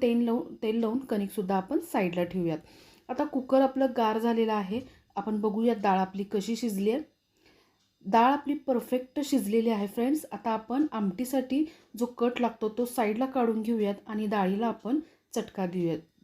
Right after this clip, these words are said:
ज्याला आपण म्हणतो पुरणाला चटका देऊयात. तर त्यासाठी इथं एका कढईमध्ये डाळ जी आपण गाळून घेतलेली आहे ती घेऊया. थोडं एक दोन मिनटं त्याला परतून घेऊयात, त्यातलं पाणी छान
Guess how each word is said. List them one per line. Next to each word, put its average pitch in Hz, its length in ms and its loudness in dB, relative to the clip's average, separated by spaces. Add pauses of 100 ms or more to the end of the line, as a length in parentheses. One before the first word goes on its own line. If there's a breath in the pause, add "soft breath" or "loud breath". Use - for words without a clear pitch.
ज्याला 190 220 0
आपण 185 200 -2
म्हणतो 190 300 0
पुरणाला 208 480 0
चटका 247 420 -4
देऊयात. 165 300 -2 (440 loud breath)
तर 240 80 -2
त्यासाठी 269 500 0
इथं 262 160 0
एका 262 220 2
कढईमध्ये 202 680 0 (260 loud breath)
डाळ 202 260 0
जी 214 140 2
आपण 220 240 0
गाळून 196 340 2
घेतलेली 214 340 -2
आहे 208 180 0
ती 233 320 -6
घेऊया. 226 320 2 (440 loud breath)
थोडं 269 220 4
एक 240 260 -2
दोन 240 260 4
मिनटं 247 280 6
त्याला 240 180 -2
परतून 233 580 -2
घेऊयात, 233 320 4 (280 soft breath)
त्यातलं 208 220 -4
पाणी 220 360 -2
छान 233 280 -4